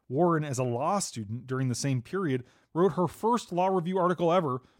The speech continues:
about why the Supreme Court was wrong to restrict mandatory busing. But their hardest fought confrontations came during the late nineteen nineties and early two thousands,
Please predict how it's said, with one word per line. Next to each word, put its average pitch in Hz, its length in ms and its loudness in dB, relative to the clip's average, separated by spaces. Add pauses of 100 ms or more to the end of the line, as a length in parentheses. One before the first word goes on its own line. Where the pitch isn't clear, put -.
(160)
about 143 260 4
why 165 200 4
the 165 100 0
Supreme 170 320 -4
Court 175 260 -4
was 151 160 -2
wrong 143 560 0
to - 140 -8
restrict 139 560 -4
mandatory 139 500 -2
busing. 156 440 -4 (920)
But 160 260 -2
their 170 140 -2
hardest 220 400 -2
fought 175 220 0
confrontations 143 720 -6
came 143 240 -4
during 139 180 -4
the 117 80 0
late 135 180 -2
nineteen 131 340 -2
nineties 127 360 0
and 123 80 -4
early 147 260 -4
two 135 160 -6
thousands, 107 480 -8